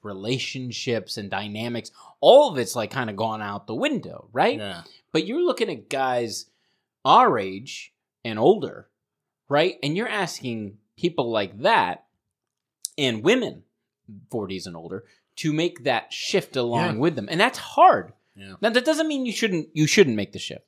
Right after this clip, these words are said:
Speaker 1: That doesn't mean you shouldn't try to make the shift. But I was
Speaker 2: I
Speaker 1: actually having a conversation with a friend of mine the other day about this. I'm like, "I feel really bad for people in their seventies who are all of a sudden at this point in their life when a man can just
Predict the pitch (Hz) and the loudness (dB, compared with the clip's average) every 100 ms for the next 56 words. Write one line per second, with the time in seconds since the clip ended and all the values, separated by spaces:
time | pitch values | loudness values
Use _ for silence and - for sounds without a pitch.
0 | - 123 196 233 220 180 202 185 - 160 | -4 4 4 4 2 2 2 0 6 10
1 | 139 131 110 101 - 117 185 220 220 - | 10 8 4 -2 -8 -4 0 2 2 0
2 | 165 156 143 117 151 127 - 135 120 104 | 0 2 2 0 -2 -2 -2 -2 -4 -8
3 | - 120 107 104 101 101 92 160 156 98 | -8 -6 -6 -6 -6 -8 -4 0 0 -2
4 | 95 98 - 107 104 - 147 - 294 123 | -8 -10 -10 -10 -10 -10 -10 -8 -10 -4
5 | 156 170 113 110 104 107 107 101 _ _ | -2 0 0 -2 -4 -6 -10 -10 _ _
6 | _ _ _ _ - - 123 117 113 113 | _ _ _ _ -20 -12 -8 -4 -4 -4
7 | - 113 104 90 - - _ _ _ _ | -4 -6 -6 -10 -14 -20 _ _ _ _
8 | _ 117 117 113 104 - 110 107 - _ | _ -8 -2 -2 -2 -2 -2 -2 -4 _
9 | - 117 156 160 - 131 123 - 113 127 | -10 -8 -6 -8 -8 -8 -10 -10 -4 -4
10 | - 120 - - 120 113 107 98 107 139 | -4 -6 -8 -6 -6 -6 -6 -2 2 2
11 | 120 - 131 120 113 110 117 135 131 117 | 2 -2 -4 -2 -2 0 2 2 0 -2
12 | 110 127 110 117 - - | -6 -8 -4 -4 -4 -10